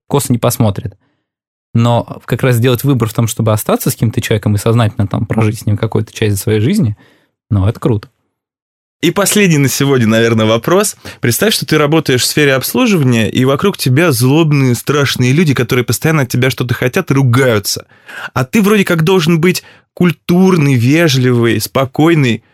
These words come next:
Speaker 2: но тебе очень хочется их по матери послать. Как с этим бороться?
Speaker 1: Один мой знакомый бы ответил на это: «Смени профессию».
Speaker 2: Ты уже это говорил
Speaker 1: <laughs> Да,
Speaker 2: сегодня.
Speaker 1: да, да,
Speaker 2: Это,
Speaker 1: да.
Speaker 2: это, это знакомый, это ты, наверное.
Speaker 1: <laughs> Нет, нет, это мой знакомый. А, <clears throat>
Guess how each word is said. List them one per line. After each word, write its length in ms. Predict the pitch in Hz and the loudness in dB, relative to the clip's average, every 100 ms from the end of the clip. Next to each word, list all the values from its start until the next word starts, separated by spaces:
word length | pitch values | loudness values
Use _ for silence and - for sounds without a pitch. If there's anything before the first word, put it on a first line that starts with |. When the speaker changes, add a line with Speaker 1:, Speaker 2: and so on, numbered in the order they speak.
| _ | _
Speaker 2:
но 80 | 135 | -2
тебе 220 | 151 151 | 0 2
очень 220 | 160 156 | 2 2
хочется 400 | 131 147 123 - | 0 0 0 0
их 120 | 127 - | -2 0
по 100 | 139 | 2
матери 340 | 147 120 110 | 2 0 -2
послать. 440 | - 110 - 107 | 0 -2 0 -2
Как 180 | - 151 | -2 -4
с 80 | - | -2
этим 200 | 113 113 | 0 0
бороться? 460 | 117 110 95 - - _ _ _ 151 | 2 0 -2 -6 -14 _ _ _ -6
Speaker 1:
Один 400 | 107 120 110 110 | -2 0 0 2
мой 160 | 104 101 | 0 0
знакомый 420 | 107 104 123 107 | 0 -2 -2 -2
бы 240 | 107 104 | -2 -2
ответил 420 | 104 101 107 - | -2 -2 -2 -2
на 60 | 101 | -2
это: 320 | 95 - 117 | -2 -4 -4
«Смени 240 | 107 - 104 | -4 -2 -2
профессию». 560 | 110 110 170 - 107 90 _ _ _ _ - - | 0 -2 -2 -2 -4 -6 _ _ _ _ -10 -2
Speaker 2:
Ты 80 | |
уже 140 | 113 120 | 0 2
это 120 | 135 | 2
говорил 300 | 139 147 131 | 2 2 2
Speaker 1:
<laughs> 0 | |
Да, 100 | 135 | 2
Speaker 2:
сегодня. 240 | 127 - | 2 2
Speaker 1:
да, 160 | 143 143 | 2 2
да, 120 | 139 | 2
Speaker 2:
Это, 60 | 131 | 2
Speaker 1:
да. 120 | - | 2
Speaker 2:
это, 300 | 147 147 135 | 2 0 0
это 120 | 135 | 0
знакомый, 460 | 143 147 - 151 147 | 0 0 0 0 -2
это 140 | 147 | -4
ты, 160 | 135 151 | -4 -2
наверное. 340 | 143 120 165 - | 0 -2 -2 -2
Speaker 1:
<laughs> 400 | 247 - 277 - | -4 -2 -4 -2
Нет, 400 | 285 247 220 190 | 0 2 2 2
нет, 220 | 170 147 123 | 2 0 0
это 160 | - | -2
мой 120 | 120 113 | 0 0
знакомый. 340 | 110 - 135 110 107 104 - - - - - | 0 0 0 0 -4 -8 -10 -12 -12 -12 -2
А, 260 | 143 113 - - | 0 0 -2 -4
<clears throat> 440 | 220 180 151 101 | 0 2 4 2